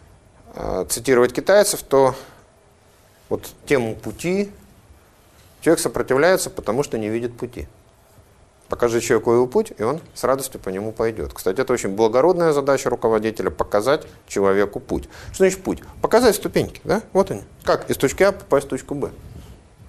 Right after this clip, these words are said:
Показать человеку, что это можно сделать, что это в зоне его достижимости, что там нету ничего страшного, что вы вот как раз можете обеспечить ему какой-то суппорт, да? Что он может задавать вопросы. То есть это вот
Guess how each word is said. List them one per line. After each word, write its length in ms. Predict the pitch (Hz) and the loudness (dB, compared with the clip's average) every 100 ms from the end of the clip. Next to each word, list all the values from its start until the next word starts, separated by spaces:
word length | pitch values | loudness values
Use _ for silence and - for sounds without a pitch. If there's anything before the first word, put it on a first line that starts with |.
| - - | -10 -4
Показать 400 | 139 160 214 214 | 2 6 6 6
человеку, 440 | 175 180 170 - | 6 6 6 4
что 160 | - 113 | 2 2
это 120 | 107 | 4
можно 380 | 110 190 254 247 | 4 4 4 2
сделать, 320 | 190 185 185 | 4 4 4
что 120 | 139 | 2
это 120 | 127 | 4
в 60 | 113 | 4
зоне 260 | 151 202 | 4 4
его 260 | 185 156 180 - - - - - | 6 4 2 -2 -20 -20 -20 -12
достижимости, 920 | 131 131 170 190 175 160 151 143 135 | -6 -2 0 2 4 4 2 0 -2
что 180 | - | 0
там 180 | 117 113 | 0 2
нету 180 | 139 156 | 2 2
ничего 280 | 190 190 202 | 0 2 2
страшного, 600 | 170 147 139 - 127 131 - - - - | 4 4 4 0 -2 -4 -10 -20 -20 -2
что 160 | - | 6
вы 100 | 151 | 8
вот 140 | 190 180 | 6 4
как 120 | 135 | 2
раз 160 | 156 | 2
можете 280 | 160 156 156 | 2 2 2
обеспечить 440 | 156 147 156 - 151 | 2 2 0 0 -2
ему 140 | 151 | -4
какой-то 320 | 143 156 156 | 0 0 2
суппорт, 580 | 156 170 - 127 131 - - - _ - | 0 0 4 6 6 2 -14 -20 _ -2
да? 280 | 151 175 175 - | 2 2 0 -6
Что 180 | - 139 | 0 4
он 80 | 143 | 6
может 260 | 165 170 | 4 2
задавать 340 | 175 160 165 175 | 0 4 4 4
вопросы. 680 | 185 190 123 131 127 120 117 - - _ - | 2 4 6 6 4 0 -6 -12 -20 _ 2
То 80 | |
есть 100 | 135 | 4
это 180 | 180 185 | 4 4
вот 220 | 185 185 | 4 2